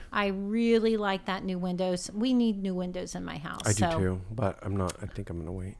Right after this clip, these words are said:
Speaker 1: Yeah, so we, we
Speaker 2: You are
Speaker 1: got
Speaker 2: coming
Speaker 1: that.
Speaker 2: up in here. There's a couple places in Columbus that sell this, apparently.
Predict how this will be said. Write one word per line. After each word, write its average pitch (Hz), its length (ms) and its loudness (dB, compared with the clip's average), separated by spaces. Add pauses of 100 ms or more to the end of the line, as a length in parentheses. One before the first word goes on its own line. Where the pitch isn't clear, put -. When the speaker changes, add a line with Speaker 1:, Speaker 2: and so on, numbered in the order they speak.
Speaker 1:
Yeah, 175 400 -4
so 208 240 -2
we, 214 420 0
we 202 120 0
Speaker 2:
You 190 120 12
are 190 80 12
Speaker 1:
got 190 80 8
Speaker 2:
coming 143 300 8
Speaker 1:
that. 123 80 10
Speaker 2:
up 131 160 4
in 104 100 8
here. 107 380 6
There's 135 160 0
a 127 40 -2
couple 131 280 -2
places 110 440 -4
in 95 100 -4
Columbus 107 440 -4
that - 160 -12
sell 110 240 -8
this, 101 160 -10
apparently. 110 600 -4